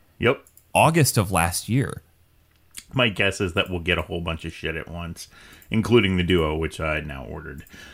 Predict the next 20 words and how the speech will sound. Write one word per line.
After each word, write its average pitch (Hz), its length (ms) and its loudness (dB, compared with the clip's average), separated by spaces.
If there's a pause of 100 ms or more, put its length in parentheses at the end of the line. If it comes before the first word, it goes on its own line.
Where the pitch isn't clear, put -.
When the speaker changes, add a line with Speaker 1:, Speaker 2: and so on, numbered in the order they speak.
(140)
Speaker 1:
Um, 95 560 2
Speaker 2:
I 98 80 4
looked 98 240 4
at 87 60 2
Speaker 1:
<laughs> - 20 4
Speaker 2:
that 160 60 4
Speaker 1:
that's - 280 4
Speaker 2:
again 82 120 4
the 80 100 2
other 78 160 2
day 78 200 2
and 76 120 0
went, 73 240 -6
"Do 78 160 -8
I 92 160 0
need 104 300 -2
this?" 135 1300 2 (300)
Speaker 1:
Uh, 110 320 8
Speaker 2:
<laughs> 233 80 2
Speaker 1:
the, 233 260 2